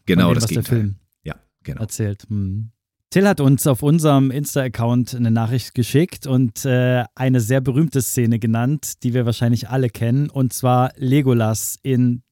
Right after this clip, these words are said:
Speaker 2: Der Hobbit. Kennt ihr diese Szene, wo er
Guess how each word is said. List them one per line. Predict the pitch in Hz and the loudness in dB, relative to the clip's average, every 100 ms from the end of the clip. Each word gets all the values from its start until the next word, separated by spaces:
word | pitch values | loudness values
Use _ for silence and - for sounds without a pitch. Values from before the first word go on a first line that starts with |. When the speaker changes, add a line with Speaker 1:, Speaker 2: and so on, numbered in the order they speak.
| - | -6
Speaker 2:
Der | 117 | -2
Hobbit. | 107 117 113 - - _ _ _ | -2 -2 -2 -4 -12 _ _ _
Kennt | 120 151 | -6 -2
ihr | 160 | 0
diese | 170 151 | 0 -2
Szene, | 147 - 165 175 175 175 - | -4 -2 0 0 0 -2 -4
wo | 143 127 151 156 160 160 - | -6 0 2 4 4 2 0
er | 147 147 143 143 131 | -2 0 2 0 -4